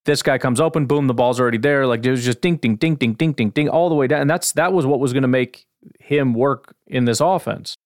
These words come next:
Because the offense is all just about the scheme, it's about rhythm, it's about timing, and he was just a freaking machine. And now it just seems like he's flustered. And he, he doesn't know where to go, and he's trying to make plays like, like, you know, that's what he did back in college.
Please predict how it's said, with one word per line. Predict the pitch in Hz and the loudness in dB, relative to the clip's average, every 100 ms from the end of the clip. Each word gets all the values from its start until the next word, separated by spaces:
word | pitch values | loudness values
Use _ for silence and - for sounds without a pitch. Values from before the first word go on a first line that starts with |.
| _ _ | _ _
Because | 131 147 | -2 -2
the | 117 | 0
offense | 135 160 - 131 - | 0 0 0 -2 -2
is | 120 | 0
all | 127 135 | 0 0
just | 127 120 | -2 -2
about | 120 123 117 - | 0 0 -2 -6
the | 117 | -6
scheme, | - 160 170 165 | -2 0 0 0
it's | - - | -2 -2
about | 104 98 | 0 0
rhythm, | 120 156 151 151 | 0 0 0 -2
it's | 110 | -2
about | 110 107 - | -2 -2 -2
timing, | 139 151 147 127 | -2 0 0 -2
and | 113 | -2
he | 151 | 0
was | 143 | 0
just | 120 - | -2 -4
a | 101 | -4
freaking | 135 123 120 | -2 -2 -2
machine. | 110 - 170 139 | -2 -2 0 0
And | 104 107 | -2 -2
now | 127 147 139 120 _ _ _ _ _ | 0 0 0 -2 _ _ _ _ _
it | 123 | -2
just | 143 123 | 0 0
seems | 151 127 | 0 -2
like | 123 | -2
he's | 120 | -4
flustered. | - 139 120 - 104 - _ _ _ | 0 -2 -2 -6 -10 -12 _ _ _
And | 120 | 0
he, | 120 127 | 2 2
he | |
doesn't | 139 135 | 2 2
know | 143 135 | 0 2
where | 135 | 2
to | 123 | 2
go, | 131 123 | 0 2
and | 107 | 0
he's | 101 | -2
trying | - 139 | 0 0
to | 131 | 2
make | 127 117 | 0 -2
plays | - 139 127 113 107 | -2 0 2 0 -2
like, | 113 117 101 90 | -2 -2 -2 -6
like, | 123 - | -6 -4
you | 131 | -2
know, | 113 110 | -2 0
that's | 123 117 - | -2 -2 -4
what | 113 | -2
he | 113 | 0
did | 110 110 | 0 0
back | 120 123 | -2 -2
in | 131 | -2
college. | 117 151 123 | -2 -2 -2